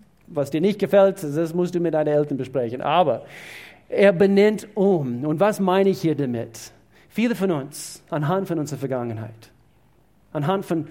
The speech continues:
damals, wir haben Namen bekommen. Vielleicht hast du einen Stempel bekommen oder mehrere Stempel. Versager, Verpeiler.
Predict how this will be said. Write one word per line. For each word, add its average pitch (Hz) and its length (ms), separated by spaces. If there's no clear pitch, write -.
damals, 139 920
wir 165 140
haben 151 360
Namen 147 580
bekommen. 127 460
Vielleicht 151 180
hast 170 220
du 156 160
einen 143 180
Stempel 165 400
bekommen 127 500
oder 139 180
mehrere 156 380
Stempel. 117 420
Versager, 151 580
Verpeiler. 165 720